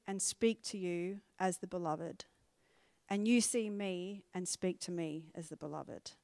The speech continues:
That is how we speak truth to one another. You know that whole thing of, like, speaking truth in love? And we sometimes use that to say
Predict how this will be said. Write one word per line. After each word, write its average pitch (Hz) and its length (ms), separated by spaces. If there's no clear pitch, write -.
That 220 120
is 226 140
how 208 180
we 190 120
speak 185 300
truth 170 320
to - 80
one 160 120
another. 143 280
You 196 120
know 240 120
that 226 180
whole 226 140
thing 214 260
of, 190 80
like, 190 180
speaking 208 360
truth 208 300
in 180 160
love? 190 400
And 202 100
we 208 60
sometimes 208 560
use 220 240
that 202 300
to 196 100
say 214 400